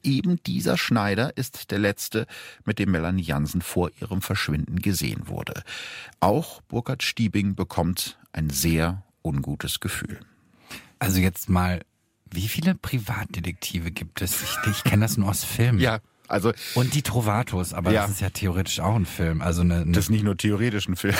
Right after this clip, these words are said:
Speaker 2: Ja, nein, aber
Speaker 1: <laughs>
Speaker 2: das ist, ich weiß nicht, wie viel davon fik-, also natürlich weiß ich, dass die Serie Fiktion ist, aber ich glaube, die, die selbst sind ja nicht wirklich fiktiv. Ich glaube, die gibt's ja
Speaker 1: Ja.
Speaker 2: wirklich.
Speaker 1: Also ich habe keine Ahnung, wie viele es gibt, aber ich hab das auch eher für sowas gehalten, was es in Krimis so
Speaker 2: Ja, oder
Speaker 1: gibt.
Speaker 2: in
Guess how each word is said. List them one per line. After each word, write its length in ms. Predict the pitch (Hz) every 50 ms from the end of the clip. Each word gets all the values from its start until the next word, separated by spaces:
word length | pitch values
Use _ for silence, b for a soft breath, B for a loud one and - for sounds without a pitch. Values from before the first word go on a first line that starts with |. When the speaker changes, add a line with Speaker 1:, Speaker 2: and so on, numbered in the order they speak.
| - 107 101
Speaker 2:
Ja, 120 | 113 113
nein, 100 | 117 127
aber 120 | 120 117
Speaker 1:
<laughs> 20 | 120
Speaker 2:
das 120 | 110 -
ist, 160 | 110 107 -
ich 120 | 92 104 -
weiß 180 | 120 117 - -
nicht, 140 | 117 101 -
wie 120 | 110 107
viel 280 | - - 117 117 110 104
davon 280 | 107 95 - 107 104
fik-, 240 | 107 - 101 - -
also 140 | - - 85
natürlich 400 | 87 80 - - - - - -
weiß 160 | 90 87 85
ich, 60 | 82
dass 160 | - 87 -
die 80 | - 90
Serie 240 | 85 92 95 92 98
Fiktion 320 | 98 - 92 - - 101 95
ist, 100 | 92 85
aber 180 | 92 90 90 87 B B B B B B B B B _ _
ich 100 | - -
glaube, 220 | - 98 90 82 87
die, 320 | 85 98 98 92 90 - - -
die 100 | - 92
selbst 300 | 82 98 113 - - -
sind 160 | 98 87 -
ja 80 | 85
nicht 160 | 85 87 - -
wirklich 220 | 90 76 92 -
fiktiv. 420 | - - - - - 95 90 -
Ich 100 | - -
glaube, 200 | - 101 90 -
die 80 | - 90
gibt's 220 | 95 92 - -
ja 60 | - 90
Speaker 1:
Ja. 180 | - 82 80 80
Speaker 2:
wirklich. 120 | 82 104 117 B B B B B B B B B B B - _ _ - -
Speaker 1:
Also 200 | - 101 95 120 - _ - _
ich 140 | 120 - 143
habe 80 | 123 -
keine 280 | - 143 147 156 -
Ahnung, 220 | - 135 143 139 113
wie 120 | 110 101
viele 420 | - - - - 117 135 156 190 202
es 240 | - 196 - - -
gibt, 300 | - 240 - - - -
aber 120 | 117 117
ich 180 | 117 120 - - - _ _ _ _ _ _ _
hab 220 | - - 127 -
das 240 | - 135 117 - -
auch 180 | - 113 147 - -
eher 220 | 127 120 123 127
für 160 | - - 123
sowas 340 | 110 117 107 110 110 - -
gehalten, 520 | - 107 101 110 110 113 - - 117 113 113 B B B B B B B _
was 160 | - 107 -
es 140 | 120 113 -
in 240 | - - 101 92 -
Krimis 440 | - - - 107 107 95 85 - -
so 100 | - -
Speaker 2:
Ja, 120 | - 98 95
oder 120 | 92 95
Speaker 1:
gibt. 40 | 98
Speaker 2:
in 40 | 104